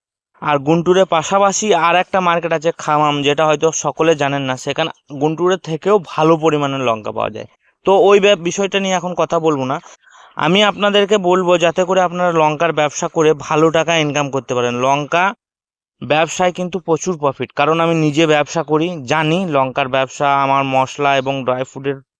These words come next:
হোলসেল ব্যবসা আছে, যে ক্ষেত্রে এই ভিডিওগুলো আমি সেখান থেকেই শ্যুট করেছি। আর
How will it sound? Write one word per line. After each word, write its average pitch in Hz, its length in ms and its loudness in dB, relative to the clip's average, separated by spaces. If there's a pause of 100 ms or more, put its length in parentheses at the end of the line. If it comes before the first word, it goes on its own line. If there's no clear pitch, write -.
(300)
হোলসেল 143 340 -2
ব্যবসা 131 360 0
আছে, 151 220 -4 (400)
যে 131 160 -6
ক্ষেত্রে 139 360 -4
এই 139 80 0
ভিডিওগুলো 135 520 -4
আমি 139 100 -4
সেখান 131 300 -8
থেকেই 143 220 -6
শ্যুট 143 240 -10
করেছি। 135 380 -4 (320)
আর 131 200 2